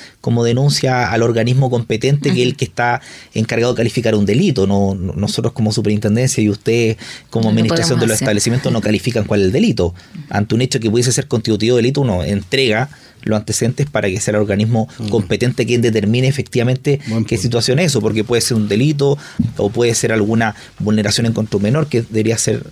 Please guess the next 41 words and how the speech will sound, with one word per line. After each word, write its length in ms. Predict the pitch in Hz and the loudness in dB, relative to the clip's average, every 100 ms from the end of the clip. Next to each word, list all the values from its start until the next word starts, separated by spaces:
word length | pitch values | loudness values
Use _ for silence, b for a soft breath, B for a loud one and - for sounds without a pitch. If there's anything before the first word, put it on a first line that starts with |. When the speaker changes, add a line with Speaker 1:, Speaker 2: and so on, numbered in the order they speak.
| - | -6
Speaker 1:
competente 500 | 104 110 107 113 113 | -4 0 -2 0 0
el 40 | |
Tribunal 240 | 104 110 107 | 0 0 0
de 60 | |
Familia. 440 | - 117 165 165 156 B B B B | 0 0 2 2 0 B B B B
Eh, 240 | 131 123 - - | -2 -2 -2 -4
eh, 140 | 139 | -2
en 140 | 143 147 | 0 2
ese 140 | 165 | 2
sentido 260 | 170 147 165 | 2 2 2
nosotros 220 | 165 165 | 2 2
igual 160 | 147 135 | 2 0
estamos 240 | 143 156 | 0 0
tratando 320 | 151 151 156 156 | 0 0 2 2
de 60 | |
avanzar 380 | 143 120 120 147 | 2 0 0 -2
con 120 | 151 | 0
respecto 320 | 143 - 143 135 | -2 -2 -2 0
a 20 | |
la 100 | 139 | 2
delimitación 500 | 127 120 113 110 131 | 2 2 2 2 0
de 60 | |
competencia. 640 | 123 117 120 180 143 - 90 B B B - | 0 0 0 2 2 0 -4 B B B -2
De 80 | 117 | 0
los 160 | 113 | 0
tribunales 320 | - 107 131 | 0 2 2
de 80 | 131 | 0
familia 280 | - 123 139 | -2 0 0
a 20 | |
nosotros 260 | 120 117 113 | 0 -2 0
nos 140 | 110 | 0
llega 180 | - 101 | 0 0
mucho, 480 | 104 151 143 175 - | 2 2 0 -4 -4
muchos 280 | - 143 170 | -2 0 2
requerimientos 560 | 143 117 107 143 143 | 2 2 2 0 0
en 40 | 127 | 0
los 100 | 110 | 0
cuales 300 | 127 143 147 135 | 0 0 0 0
no 200 | 143 226 | 0 0
tenemos 260 | 254 254 | 0 -2
competencia. 500 | 233 220 113 95 113 | -2 0 0 -2 -6